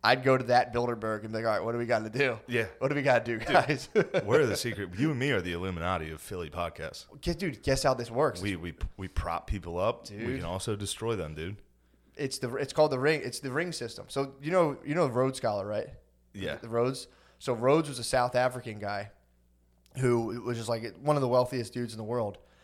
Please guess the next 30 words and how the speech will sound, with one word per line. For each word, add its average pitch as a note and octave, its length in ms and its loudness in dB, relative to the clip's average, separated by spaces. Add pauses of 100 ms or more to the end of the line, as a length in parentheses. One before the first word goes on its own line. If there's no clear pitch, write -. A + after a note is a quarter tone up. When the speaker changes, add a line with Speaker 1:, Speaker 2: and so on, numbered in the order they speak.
(100)
Speaker 1:
And A2 100 -8
apparently C#3 420 2
he A#2+ 140 0
had A2 140 0
seven A#2+ 380 -2
wills. G#2+ 380 -6 (400)
And A2 100 -8
he A2 60 -4
didn't D3 300 -2
leave C#3 280 0
money, B2 340 0
uh, A2 180 -4 (100)
he G2+ 80 -6
didn't D#3 180 0
leave C#3 240 0
that A#2 220 2
much A#2+ 180 -4
money A#2 180 -4
to A#2+ 80 -6
his A#2+ 120 -6
kids B2+ 260 -4
from, A2 240 -10
you - 80 -10
know, G#2 80 -4
what G2+ 140 -8
this G#2 100 -12
guy A2 180 -4
was G#2+ 120 -4
talking A2+ 260 -2
about. C3 380 0